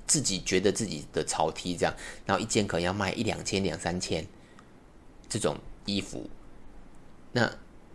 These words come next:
或许他的粉丝会买单啊，就是有在看他的，有在看他的人嘛，会买单。可是只要池塘没有变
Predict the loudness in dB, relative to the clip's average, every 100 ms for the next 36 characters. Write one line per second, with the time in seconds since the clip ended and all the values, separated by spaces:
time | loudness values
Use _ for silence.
0 | -20 -14 8 10 10 8 2 4 4 4
1 | 2 0 2 2 2 4 2 0 -2 0
2 | 0 -4 -12 -14 -18 -18 -20 -8 -2 2
3 | 2 2 2 4 4 2 4 2 4 2
4 | 0 -4 -10 -20 -20 -20 -20 -20 -20 -20
5 | -8 -4 0 0 0 2 2 2 0 -2
6 | -4 0 2 2 0 0 0 -2 0 0
7 | -2 -12 -14 -16 -20 -12 2 6 6 6
8 | 4 4 4 2 2 2 4 4 2